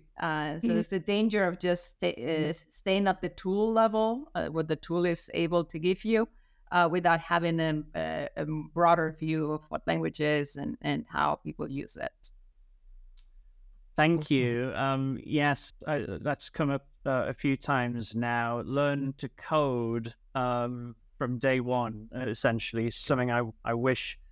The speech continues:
Speaker 3: I'd taken advice on that about ten to fifteen years ago. <laughs> Would have made things a lot easier now. <laughs> Um, finally, um, and I will turn back to, to Katerina, uh, uh, and, and Maite, you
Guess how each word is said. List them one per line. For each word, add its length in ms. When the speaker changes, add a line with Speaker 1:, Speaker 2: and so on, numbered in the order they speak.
Speaker 3:
I'd 240
taken 380
advice 460
on 100
that 180
about 300
ten 200
to 100
fifteen 420
years 240
ago. 120
<laughs> 320
Would 120
have 160
made 180
things 220
a 40
lot 180
easier 380
now. 180
<laughs> 80
Um, 320
finally, 680
um, 420
and 500
I 380
will 480
turn 180
back 200
to, 200
to 180
Katerina, 920
uh, 560
uh, 280
and, 240
and 140
Maite, 320
you 140